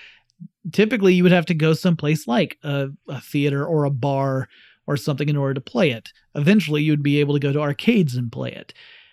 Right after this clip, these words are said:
And this would really see a tight relationship form between the arcade and home markets. Console companies began to see the value in licensing popular arcade titles for home markets. And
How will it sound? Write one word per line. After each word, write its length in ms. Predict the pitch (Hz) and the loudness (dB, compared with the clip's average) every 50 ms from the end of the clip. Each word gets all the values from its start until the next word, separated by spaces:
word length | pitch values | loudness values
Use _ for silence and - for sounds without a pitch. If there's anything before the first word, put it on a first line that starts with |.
| _ _ | _ _
And 380 | - 190 196 202 202 202 - 196 | -2 0 2 2 2 2 0 0
this 180 | 220 240 226 - | -2 -2 -2 -2
would 140 | 285 262 247 | -4 -4 -4
really 680 | 240 202 175 175 185 214 240 254 262 262 254 254 233 | -4 -2 -2 0 0 2 2 2 2 2 2 2 2
see 220 | 180 - 226 214 202 | 2 2 2 2 2
a 60 | 185 | 0
tight 400 | 165 - - - 175 185 196 - | -2 -6 -4 0 0 0 0 0
relationship 800 | 190 175 165 175 160 - 190 165 - - 170 165 160 160 - _ _ - | -2 0 0 0 0 -2 -2 -4 -2 0 0 0 0 -2 -6 _ _ -20
form 520 | - - - 185 180 180 165 147 147 143 | -20 -4 0 2 2 4 4 2 0 0
between 400 | 135 147 143 - 175 160 156 151 | -2 -4 -4 -2 -2 0 0 0
the 180 | 147 147 151 170 - | 0 -2 -2 -4 -2
arcade 600 | 165 165 170 165 - - 151 143 139 139 139 131 - | -2 0 0 0 0 0 0 2 2 2 0 -2 -2
and 160 | - 147 143 | -4 -2 -2
home 400 | 123 - 139 135 135 131 131 131 | -2 -2 -4 -4 -4 -4 -4 -2
markets. 540 | 139 175 196 180 - - 131 - - - - | 0 0 0 0 0 -4 -8 -12 -14 -16 -12
Console 440 | - - 190 196 185 - 190 170 151 | -6 -2 0 0 0 2 0 0 0
companies 600 | - - 240 233 208 170 147 147 143 139 - - - - - - - _ _ _ | 0 0 0 0 0 0 0 0 -2 -2 -4 -8 -14 -20 -20 -20 -20 _ _ _
began 320 | 156 151 151 180 180 175 | -2 0 0 0 0 0
to 80 | 160 143 | -2 -2
see 160 | - 180 185 | -2 0 0
the 100 | 170 165 | 2 0
value 520 | 143 135 156 165 185 190 180 156 147 147 | 0 0 0 0 0 2 2 2 2 2
in 160 | 160 165 147 147 | 0 -2 -2 -2
licensing 760 | 147 143 151 170 190 - - 175 156 127 - 156 139 139 139 | -2 -2 0 0 0 0 0 -2 -4 -2 -2 -4 -4 -4 -6
popular 580 | - - 151 160 160 - 185 165 170 165 - | -6 -4 -4 -4 -2 -2 -2 0 0 0 0
arcade 460 | 147 143 139 131 - 147 143 139 139 131 | -2 -6 -6 -6 -4 -4 -4 -4 -4 -4
titles 500 | - 160 185 190 165 139 139 135 - - - - | -4 -2 0 0 0 0 -2 -4 -6 -10 -14 -10
for 180 | - - 151 | -6 -4 -4
home 340 | 131 98 143 147 147 143 139 | -2 -2 -2 -2 -2 -2 -2
markets. 600 | 139 165 202 196 - - - - - - - - - - - - _ _ _ _ _ _ | -2 -2 -2 -4 -4 -6 -12 -14 -16 -18 -20 -20 -20 -20 -20 -20 _ _ _ _ _ _
And 260 | 147 151 156 156 151 | -4 -2 -2 -2 -4